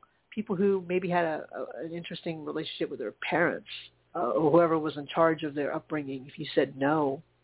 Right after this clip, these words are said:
um, then you, you got the silent treatment, or, you know, you just,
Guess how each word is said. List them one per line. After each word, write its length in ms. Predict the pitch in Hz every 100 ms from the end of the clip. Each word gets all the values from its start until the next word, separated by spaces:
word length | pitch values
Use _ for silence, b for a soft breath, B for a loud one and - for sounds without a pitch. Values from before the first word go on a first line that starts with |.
| _ _ _ _ _ _ _ _ -
um, 380 | 147 139 135 160 _ _ _ _ _ _ _ _ -
then 140 | 160 151
you, 440 | 151 151 143 139 - _ _ _ _ _
you 320 | 160 165 151 - _ -
got 180 | - 220
the 80 | 143
silent 280 | 165 160 165
treatment, 440 | - 170 165 160 - _ _ _ _ _ _ _ _
or, 580 | - 147 147 147 139 139 -
you 100 | 160
know, 120 | 160
you 240 | 147 185
just, 200 | 170 180